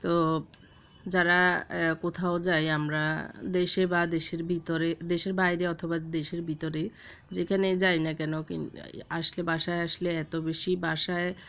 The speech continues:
একদিকে সব ধুলাবালিতে, আহ, নোংরা হয়ে যা-, থাকে, আরেকদিকে হচ্ছে নিজেরা যে কাপড় চোপড়, লাগেজ এগুলো, আহ, কাপড় চোপড় আদোয়া হয়ে থাকে এবং লাগেজগুলোর যে কাপড় চোপড় এগুলো রাখা সহ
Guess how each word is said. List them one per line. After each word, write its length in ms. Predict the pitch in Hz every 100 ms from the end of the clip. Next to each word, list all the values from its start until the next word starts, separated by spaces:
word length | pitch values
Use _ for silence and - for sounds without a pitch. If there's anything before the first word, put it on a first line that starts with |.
| - - -
একদিকে 640 | 175 170 170 175 180 165
সব 340 | - 175 170
ধুলাবালিতে, 840 | 175 175 170 170 175 170 180 175 -
আহ, 460 | 180 165 156 151
নোংরা 340 | 160 165 160 165
হয়ে 220 | 180 170
যা-, 260 | 165 165 160
থাকে, 360 | 180 160 165 175
আরেকদিকে 520 | 160 151 156 160 156
হচ্ছে 420 | 170 160 - 165 165 - 58 180
নিজেরা 500 | 175 165 165 160 170 185 - - - -
যে 160 | 170
কাপড় 400 | 160 165 156 156 156
চোপড়, 520 | 160 151 165 160 165
লাগেজ 580 | 147 151 165 165 160 - -
এগুলো, 680 | 165 156 165 165 165 165 - - - - -
আহ, 300 | 170 165 151
কাপড় 300 | 151 170 165
চোপড় 300 | 175 170 165
আদোয়া 380 | 160 160 170 175
হয়ে 200 | 175 165
থাকে 340 | 165 170 - 180
এবং 340 | 160 156 160
লাগেজগুলোর 1120 | 156 156 165 170 - 170 170 165 160 - 180
যে 180 | 165 165
কাপড় 340 | 160 160 156 151
চোপড় 280 | 160 156 156
এগুলো 280 | 147 156 160
রাখা 380 | 156 151 165
সহ 480 | 165 - 175 180 170